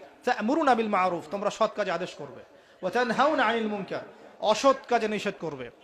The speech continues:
"ওয়া তু'মিনুনা বিল্লাহ", এবং আল্লাহর প্রতি ঈমান রাখবে। আল্লাহ পাক তৌফিক দান করুন। এরপর আট নাম্বার হচ্ছে আমাদের পরবর্তী প্রজন্ম যারা, আমাদের সন্তান সন্ততি যারা আছে,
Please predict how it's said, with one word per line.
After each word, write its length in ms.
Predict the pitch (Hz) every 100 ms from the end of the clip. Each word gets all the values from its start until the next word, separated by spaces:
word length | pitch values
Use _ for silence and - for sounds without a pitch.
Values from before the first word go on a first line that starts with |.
| -
"ওয়া 100 | 196
তু'মিনুনা 680 | 190 240 226 214 240 262 220
বিল্লাহ", 380 | 202 196 196 151 - - - -
এবং 220 | 190 196
আল্লাহর 260 | 190 202 175
প্রতি 180 | 190
ঈমান 340 | 175 185 185 165
রাখবে। 240 | 151 143
আল্লাহ 200 | 165 180
পাক 100 | 170
তৌফিক 280 | 165 - 143
দান 140 | 131 117
করুন। 160 | - _ _ - - - - - - -
এরপর 300 | 226 - 226 214 - - - -
আট 200 | 202 240
নাম্বার 220 | 240 226
হচ্ছে 220 | 220 214
আমাদের 340 | 196 208 220 220
পরবর্তী 460 | - 233 277 294 277
প্রজন্ম 400 | 254 240 233 202
যারা, 260 | 165 123 107 - -
আমাদের 240 | 170 196 196
সন্তান 400 | - 202 214 202
সন্ততি 300 | 208 190 185
যারা 220 | 180 180
আছে, 240 | 180 226